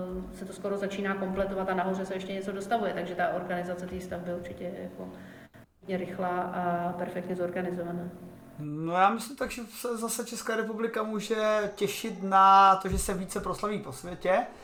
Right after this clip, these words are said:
Speaker 2: ale ještě mě vlastně napadá i taky trošku pohled do historie a vlastně moderny, protože sama, to snad i laikové dobře vědí, jak se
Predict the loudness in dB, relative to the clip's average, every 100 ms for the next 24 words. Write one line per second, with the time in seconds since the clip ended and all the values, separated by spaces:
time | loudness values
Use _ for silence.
0 | -20 -18 -16 2 8 8 8 2 2 4
1 | 4 2 2 2 4 6 6 4 -2 -4
2 | -6 -4 2 4 4 2 -4 -4 -6 -6
3 | -8 -6 4 8 8 6 4 0 4 6
4 | 8 8 6 2 0 6 6 6 0 -4
5 | -10 -20 -20 -20 -8 -2 2 4 4 2
6 | 4 6 8 10 10 6 -2 -14 -14 -12
7 | -10 -10 -2 2 4 6 8 10 10 6
8 | 6 6 8 8 8 4 4 2 2 0
9 | 0 -2 -4 -6 -12 -2 0 0 2 6
10 | 8